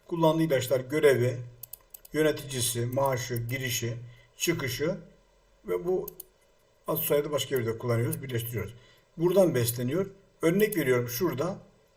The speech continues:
e, Recep Yatan arkadaşımızın, bakın Recep Yatan arkadaşımızın burada şurada da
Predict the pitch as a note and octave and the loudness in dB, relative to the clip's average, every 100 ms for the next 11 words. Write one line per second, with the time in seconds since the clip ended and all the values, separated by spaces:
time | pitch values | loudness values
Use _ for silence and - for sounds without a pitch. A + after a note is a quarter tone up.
0 | _ _ _ F#3+ B2+ B2 B2 A#2+ A#2+ A#2 | _ _ _ -6 -4 -2 -2 -2 -2 -2
1 | A#2 A#2+ - - - _ _ _ _ - | -4 -6 -10 -18 -20 _ _ _ _ 4
2 | D#3 D3+ F3+ G3 - - - D#3+ D#3+ C3 | 4 4 2 0 -8 -12 2 2 4 -2
3 | - - - _ _ - D#3 C#3 C3 A#2 | -4 -14 -20 _ _ -6 -2 2 2 2
4 | A#2+ A#2 D3+ - - - _ _ - C#3 | 0 -2 -2 -4 -10 -16 _ _ -8 -6
5 | C#3 B2 C3+ C#3+ C3+ B2 C3+ C3+ B2 B2 | -4 -4 -2 -2 -2 -2 -2 -2 -4 -2
6 | A2+ A#2+ A2+ C3 F#3+ - - _ _ E3 | -2 -2 -4 -4 -6 -8 -20 _ _ -8
7 | D3+ C#3 - E3 E3 E3 E3+ | -6 -4 -4 4 6 6 4